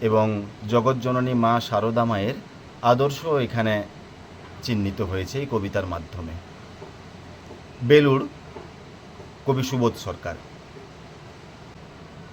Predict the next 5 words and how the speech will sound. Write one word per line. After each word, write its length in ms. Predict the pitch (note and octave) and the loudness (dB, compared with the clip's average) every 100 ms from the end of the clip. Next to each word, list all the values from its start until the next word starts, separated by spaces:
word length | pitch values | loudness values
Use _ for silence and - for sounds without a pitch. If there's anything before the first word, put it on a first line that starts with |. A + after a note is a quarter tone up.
| - - - | -18 -18 0
আমি 280 | B2 C#3+ F3 | 2 4 4
একটা 260 | F3 - F#3 | 2 2 -2
কোনায় 480 | D3+ C#3 D3 E3 | 0 2 4 4
দাঁড়িয়ে 360 | D3+ D3 D3+ D3+ | 4 0 2 0
দেখছিলাম, 720 | G#2 G2 - - F2 E2 | 0 -4 -4 -10 -6 -6